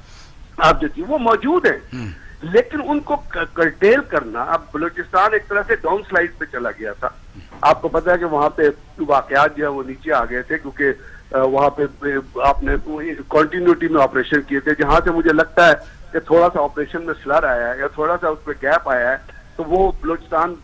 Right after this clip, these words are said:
Speaker 1: अब बलोच-, ब-, ब-, अपना बलूचिस्तान liberation army कहें, बलोच-, बलोच रिपब्लिक army कहें, उसके जो कर्ता धरता है अरबियान मरी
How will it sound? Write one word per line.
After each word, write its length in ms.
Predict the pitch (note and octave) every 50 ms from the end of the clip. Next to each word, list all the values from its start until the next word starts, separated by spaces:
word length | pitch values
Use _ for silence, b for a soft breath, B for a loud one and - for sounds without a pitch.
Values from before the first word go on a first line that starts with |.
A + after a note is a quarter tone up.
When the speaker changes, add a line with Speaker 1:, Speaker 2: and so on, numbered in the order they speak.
| C#3+ C#3 - E3
Speaker 1:
अब 140 | E3 E3 D#3 D3+
बलोच-, 220 | E3+ F#3+ F#3 -
ब-, 480 | G3+ F#3 E3+ E3 E3+ E3 - E3 E3+ D#3+ -
ब-, 60 | E3+
अपना 500 | E3+ E3+ E3 - - F3+ F3 E3 D3 B B B B -
बलूचिस्तान 520 | - D#3+ F3+ F3+ F3+ F3 - G3 F#3+ G3 G3
liberation 420 | F#3+ - E3 F3 E3+ - F#3 F3+
army 300 | F3 E3 E3+ E3+ F3 F3+
कहें, 280 | F3 E3+ E3+ F3 F3 E3
बलोच-, 360 | E3 E3+ E3 E3 E3+ - -
बलोच 340 | D#3+ D3 D3 E3 F3+ F3+ F3
रिपब्लिक 500 | D#3+ D3 D#3 D#3+ D3 E3+ E3+ F3 E3+ E3
army 240 | D3+ D3+ D#3 F3 F3+
कहें, 220 | - C#3+ C#3+ D#3
उसके 280 | E3 F3 E3+ - F3+ F3
जो 100 | F3+ F3
कर्ता 340 | - - D#3 - - F#3
धरता 320 | F3+ E3 D#3+ C#3+ - - D#3
है 60 | D#3+
अरबियान 440 | D#3 D3 C#3 D3+ D#3 D#3+ D#3 D3+ D3
मरी 320 | D3 C#3+ D3+ D#3 D#3 D3